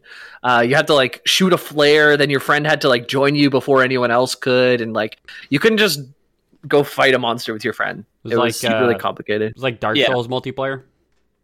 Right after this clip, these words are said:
Speaker 1: Yeah,
Speaker 2: Right,
Speaker 1: kinda
Speaker 2: it's
Speaker 1: like
Speaker 2: like
Speaker 1: that,
Speaker 2: you leave
Speaker 1: exactly.
Speaker 2: your mark on the ground and hope your friend clicks the right one.
Speaker 3: Dark Souls at
Speaker 1: Exactly.
Speaker 3: least has a password system, so you can actually guarantee you
Speaker 2: True,
Speaker 3: only
Speaker 2: true.
Speaker 3: you two see it. Um,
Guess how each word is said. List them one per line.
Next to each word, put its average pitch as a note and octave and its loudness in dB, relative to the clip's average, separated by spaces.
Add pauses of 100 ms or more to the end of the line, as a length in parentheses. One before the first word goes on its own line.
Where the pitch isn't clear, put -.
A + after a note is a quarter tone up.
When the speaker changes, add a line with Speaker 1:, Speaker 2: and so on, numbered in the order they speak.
(140)
Speaker 1:
Yeah, A#2+ 2
Speaker 2:
Right, - -4
Speaker 1:
kinda A#2+ -4
Speaker 2:
it's C3 2
Speaker 1:
like A2+ 2
Speaker 2:
like G#2 -8
Speaker 1:
that, G#2+ 0
Speaker 2:
you - -2
leave - -6
Speaker 1:
exactly. G#2 -4
Speaker 2:
your G#2 -8
mark G#2 -6
on G#2 -12
the G2 -12
ground A2 -6
and G#2 -8
hope G2+ -10
your G2+ -8
friend G2+ -10
clicks A2+ -12
the A2 -10
right G#2 -6
one. C3+ -6 (580)
Speaker 3:
Dark F3+ 2
Souls B3+ 4
at - 2
Speaker 1:
Exactly. F#3+ 0
Speaker 3:
least G#3+ -10
has F3 -6
a E3 -6
password C#3 -4
system, A#2+ -6
so B2 -8
you A#2+ -4
can B2 -8
actually A#2 -6
guarantee A#2+ -4
you C#3 -2
Speaker 2:
True, A2 -2
Speaker 3:
only C#3+ 0
Speaker 2:
true. C3 -2
Speaker 3:
you C3+ -2
two C#3 -2
see C#3+ 0
it. G#3+ -2
Um, A2+ 0